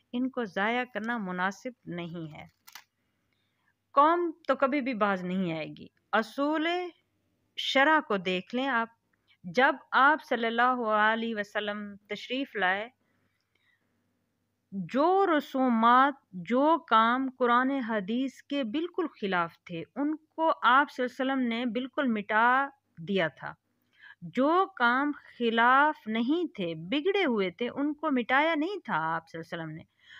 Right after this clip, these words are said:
उनकी इस्लाह की गई थी। जो अहले इल्म सुन रहे हैं, तो इस खुलासा कलाम ये है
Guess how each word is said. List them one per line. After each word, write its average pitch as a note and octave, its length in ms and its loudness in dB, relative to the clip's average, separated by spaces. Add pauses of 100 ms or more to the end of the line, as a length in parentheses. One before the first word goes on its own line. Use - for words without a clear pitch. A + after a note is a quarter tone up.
(400)
उनकी F4+ 760 -2 (160)
इस्लाह A#3 560 0
की E3 260 -8
गई D#3 220 -10
थी। D3+ 300 -12
जो G#3 180 0
अहले C4 460 -2 (160)
इल्म C#4 240 -2
सुन A#3+ 360 -6
रहे G#3 160 -2
हैं, A3+ 300 -6
तो - 220 -12
इस A#3+ 240 -8 (1300)
खुलासा B3+ 560 2
कलाम A#3+ 680 0 (1160)
ये G#3 300 4
है A#3+ 400 -2